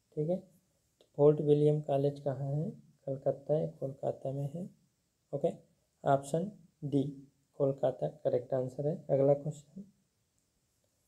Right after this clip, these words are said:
हाँ, विश्व भारती विश्वविद्यालय की स्थापना किसने की थी? ऑप्शन ए, रविंद्रनाथ टैगोर,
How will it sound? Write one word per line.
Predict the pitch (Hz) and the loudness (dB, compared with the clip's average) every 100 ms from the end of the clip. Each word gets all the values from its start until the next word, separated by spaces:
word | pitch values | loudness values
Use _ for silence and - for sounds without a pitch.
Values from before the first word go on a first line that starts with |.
| _ _ _ _ _ - | _ _ _ _ _ -2
हाँ, | 139 123 - _ _ _ _ 147 | -2 -2 -8 _ _ _ _ -2
विश्व | 131 190 - 190 180 | 4 4 4 2 4
भारती | 139 143 139 - 165 180 202 - _ _ 151 | 4 4 2 2 0 0 -4 -12 _ _ -2
विश्वविद्यालय | 160 160 151 139 135 135 131 135 | 0 2 4 4 4 4 4 2
की | 139 143 135 - - | 0 -6 -6 -8 -20
स्थापना | - - 135 - 131 147 - _ _ _ | -14 -4 -4 -4 -8 -8 -10 _ _ _
किसने | - 139 147 147 | -8 -4 0 0
की | 147 156 | 0 -4
थी? | 151 - 196 - _ _ _ _ _ _ _ _ _ _ _ _ _ - | -8 -10 -14 -16 _ _ _ _ _ _ _ _ _ _ _ _ _ -6
ऑप्शन | 143 - 139 | -6 -2 0
ए, | 131 135 - _ _ _ _ 151 | 0 -4 -8 _ _ _ _ 6
रविंद्रनाथ | 139 147 175 180 180 160 156 | 8 8 6 4 2 2 2
टैगोर, | 156 - 131 123 123 143 | 2 4 4 4 2 2